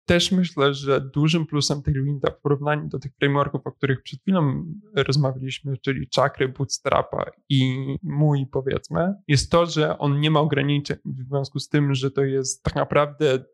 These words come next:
rozszerzenie C S S-a niejako, czy też inny sposób napisania C S S-a, więc ogranicza nas tylko nasza własna wyobraźnia i nasz projekt. Dodatkowo myślę, że też wsparcie w wielu narzędziach już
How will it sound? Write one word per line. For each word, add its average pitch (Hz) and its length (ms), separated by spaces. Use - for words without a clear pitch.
rozszerzenie 147 680
C 143 160
S 135 180
S-a 143 260
niejako, 131 380
czy - 160
też 135 180
inny 147 220
sposób 139 460
napisania 131 500
C 131 160
S 135 180
S-a, 175 400
więc 147 420
ogranicza 165 560
nas 147 240
tylko 160 300
nasza 139 500
własna 135 520
wyobraźnia 143 720
i 151 180
nasz 143 560
projekt. - 400
Dodatkowo 165 460
myślę, 165 300
że 139 120
też - 260
wsparcie 170 540
w 127 220
wielu 139 240
narzędziach 135 600
już 135 440